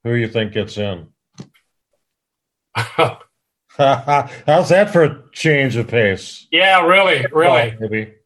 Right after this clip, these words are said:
Speaker 2: I know, I know. I, why? Do you have a favorite, or what do you, what are you thinking?
Speaker 1: Uh, look, it's my show. What are you at <laughs> now?
Speaker 2: Yeah. <laughs>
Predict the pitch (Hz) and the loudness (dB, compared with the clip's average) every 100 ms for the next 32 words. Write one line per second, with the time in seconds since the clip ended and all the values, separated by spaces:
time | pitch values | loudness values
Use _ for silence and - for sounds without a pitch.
0 | _ _ _ - 139 147 156 143 127 139 | _ _ _ -2 0 4 4 4 0 0
1 | 151 143 143 165 139 147 170 135 131 139 | 2 2 2 -2 -4 -6 -4 -4 -6 -4
2 | 170 185 156 - 180 190 240 220 160 165 | 0 0 0 -2 -2 0 0 -2 -4 -6
3 | 170 151 170 175 185 175 131 - - _ | -6 -8 -6 -6 -4 -2 -2 -4 -20 _
4 | _ _ _ _ - 123 120 113 113 107 | _ _ _ _ -4 0 2 2 2 0
5 | 104 104 110 107 104 104 110 110 98 - | -2 -6 -4 -4 -4 -8 -4 -4 -4 -2
6 | 113 95 104 107 101 123 120 - 151 120 | -2 0 -2 -2 -2 -2 -4 0 0 -2
7 | 147 - 151 123 185 170 - 226 | -8 -2 -2 -2 -4 -6 -2 -2